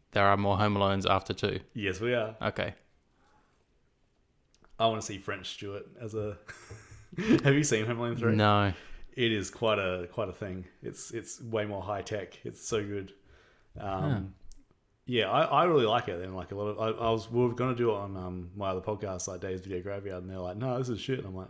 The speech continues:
Speaker 2: "Oh, okay." <laughs>
Speaker 1: Yeah, I, I have to agree.
Speaker 2: <laughs>
Speaker 1: Despite the fact I haven't seen it, I have to agree that it's
Speaker 2: <laughs>
Speaker 1: probably terrible.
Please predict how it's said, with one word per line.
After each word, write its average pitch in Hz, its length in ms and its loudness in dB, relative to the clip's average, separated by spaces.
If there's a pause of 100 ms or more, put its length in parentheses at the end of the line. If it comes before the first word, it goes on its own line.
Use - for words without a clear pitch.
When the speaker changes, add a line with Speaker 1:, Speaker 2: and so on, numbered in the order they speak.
Speaker 2:
"Oh, 120 320 -14
okay." - 720 -2 (300)
<laughs> 170 100 12
Speaker 1:
Yeah, 117 520 10
I, 107 160 8
I 101 40 4
have 104 220 2
to 104 120 4
agree. 101 380 2 (400)
Speaker 2:
<laughs> - 380 -12
Speaker 1:
Despite 117 540 8 (200)
the 110 80 0
fact 95 280 4
I 95 40 4
haven't 95 240 -2
seen 92 220 0
it, 87 60 -2
I 90 60 0
have 92 200 0
to 92 100 -4
agree 90 200 -2
that - 100 0
it's - 320 0
Speaker 2:
<laughs> - 20 -6
Speaker 1:
probably 107 360 10
terrible. 90 500 0